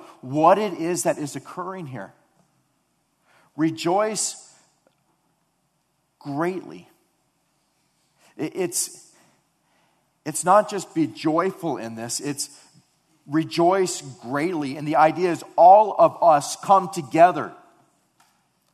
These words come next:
All of us come together and rejoice greatly in what is taking place. Palm Sunday is to be a day that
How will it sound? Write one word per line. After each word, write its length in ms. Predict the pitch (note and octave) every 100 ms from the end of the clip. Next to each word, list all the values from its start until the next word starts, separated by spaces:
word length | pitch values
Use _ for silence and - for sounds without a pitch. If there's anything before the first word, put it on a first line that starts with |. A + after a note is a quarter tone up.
| _ _ _ _
All 240 | D3+ G3+
of 120 | G#3+
us 180 | F#3 F3+
come 260 | - G3+ F3+
together 360 | E3+ F3+ F3
and 240 | E3+ E3+ D#3+
rejoice 560 | D#3 C#3+ F#3 F#3 F3 - B2+
greatly 680 | - D3 D#3 F#3 F#3+ D#3+ D#3+
in 260 | F3 D3+
what 160 | C#3+ D#3+
is 160 | D3 -
taking 380 | E3+ D3+ -
place. 420 | B2+ D#3+ G2 - - _ _ _ _ _ _ _ _ _
Palm 260 | - G3+ G3
Sunday 400 | - G3+ G3 F3+
is 320 | E3 - -
to 160 | F3+
be 160 | F3 E3
a 80 | D3+
day 380 | C3 D#3 F3 F3+
that 340 | D#3+ D3+ -